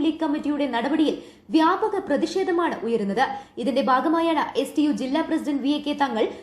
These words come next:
മുസ്ലിം ലീഗ് നിയോജക മണ്ഡലം മുൻ ജനറൽ സെക്രട്ടറി കെ ഫസൽ ഹക്ക് മാസ്റ്റർ, ജില്ലാ യൂത്ത് ലീഗ് സെക്രട്ടറി നിസാജ് എടപ്പറ്റ, ജില്ലാ എം എസ് എഫ് സെക്രട്ടറി വി ഷബീബ് റഹ്മാൻ, മുൻ പഞ്ചായത്ത് മുസ്ലിം ലീഗ് ജനറൽ സെക്രട്ടറി ടി പി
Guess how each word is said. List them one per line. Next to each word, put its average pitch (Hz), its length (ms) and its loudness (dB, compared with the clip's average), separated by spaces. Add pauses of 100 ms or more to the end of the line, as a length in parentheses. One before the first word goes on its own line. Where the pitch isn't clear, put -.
(140)
മുസ്ലിം 349 380 2
ലീഗ് 381 220 2
നിയോജക 339 360 0
മണ്ഡലം 302 280 0
മുൻ 320 100 2 (100)
ജനറൽ 302 280 2 (100)
സെക്രട്ടറി 320 420 -2
കെ 311 80 0 (160)
ഫസൽ 277 340 0
ഹക്ക് 320 200 -2
മാസ്റ്റർ, 311 280 -2 (460)
ജില്ലാ 277 240 2 (140)
യൂത്ത് 339 220 2
ലീഗ് 349 200 0
സെക്രട്ടറി 311 360 -2 (120)
നിസാജ് 311 340 -2
എടപ്പറ്റ, 320 260 -2 (440)
ജില്ലാ 339 160 6 (120)
എം 330 120 2
എസ് 392 140 -4
എഫ് 381 140 -6
സെക്രട്ടറി 330 360 0 (100)
വി 285 100 -2 (200)
ഷബീബ് 294 460 0
റഹ്മാൻ, 311 280 2 (320)
മുൻ 403 120 2 (100)
പഞ്ചായത്ത് 381 480 2
മുസ്ലിം 349 340 0
ലീഗ് 277 200 2
ജനറൽ 320 340 2
സെക്രട്ടറി 320 400 0
ടി 320 140 2
പി 311 80 2